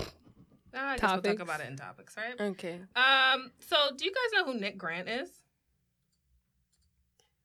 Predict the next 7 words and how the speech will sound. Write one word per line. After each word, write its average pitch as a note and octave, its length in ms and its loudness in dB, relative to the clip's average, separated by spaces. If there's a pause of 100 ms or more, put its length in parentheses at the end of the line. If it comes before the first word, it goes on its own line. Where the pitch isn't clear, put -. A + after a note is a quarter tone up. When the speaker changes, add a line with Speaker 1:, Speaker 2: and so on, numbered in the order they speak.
(380)
Speaker 1:
That's F3+ 200 -4
a G3 60 -2
no. F3 120 -6 (540)
Anyway, D4 240 6 (220)
Speaker 2:
<laughs> - 220 -12
Speaker 1:
so C4+ 800 6
he D4+ 500 -4